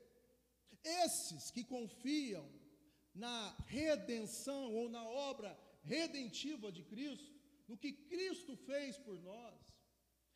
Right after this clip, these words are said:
esses podem até em algum momento titubear,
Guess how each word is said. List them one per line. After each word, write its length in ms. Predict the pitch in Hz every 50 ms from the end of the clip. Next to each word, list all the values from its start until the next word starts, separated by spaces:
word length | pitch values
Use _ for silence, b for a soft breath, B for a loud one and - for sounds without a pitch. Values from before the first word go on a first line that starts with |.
| B B B
esses 760 | 208 247 262 247 254 - - 285 277 254 196 - - - B B B B -
podem 400 | - 277 285 285 285 302 302 285 277
até 540 | 269 240 - - 262 269 294 302 302 269 240
em 100 | 233 240
algum 300 | 240 226 196 208 254 233
momento 800 | 240 233 214 202 202 202 208 214 - - - 269 285 277 240
titubear, 720 | - - 262 - - 262 226 226 285 - - 208 156 147